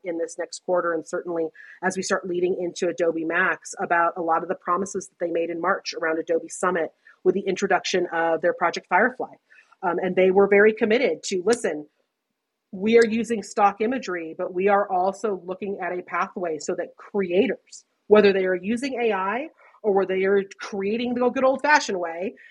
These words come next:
that, that creators find a path to monetization and that they have specific consents and that they have specific controls that they can have over their content that goes and trains these models."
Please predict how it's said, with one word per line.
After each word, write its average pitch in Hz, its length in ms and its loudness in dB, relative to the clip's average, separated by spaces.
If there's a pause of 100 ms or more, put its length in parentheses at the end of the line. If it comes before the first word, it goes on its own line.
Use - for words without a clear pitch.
(240)
that, 226 180 -2
that 214 160 -6
creators 214 1120 -2
find 180 520 -2
a 175 60 -8
path 180 300 -2 (120)
to 185 80 -6
monetization 170 840 -4 (260)
and 196 100 2
that 165 220 -2
they 180 340 4
have 185 320 2
specific - 640 -8
consents 175 540 -6
and 175 100 -6
that 160 180 -8
they 170 220 0
have 175 160 -2
specific - 420 -12
controls 160 640 -2 (320)
that 175 140 -4
they 202 140 8
can 214 140 0
have 196 480 0
over 165 460 0 (140)
their 185 280 4
content 202 540 0
that 170 100 -12
goes 170 200 -2
and 165 80 -6
trains 160 280 -6
these 156 200 -10
models." 165 400 -4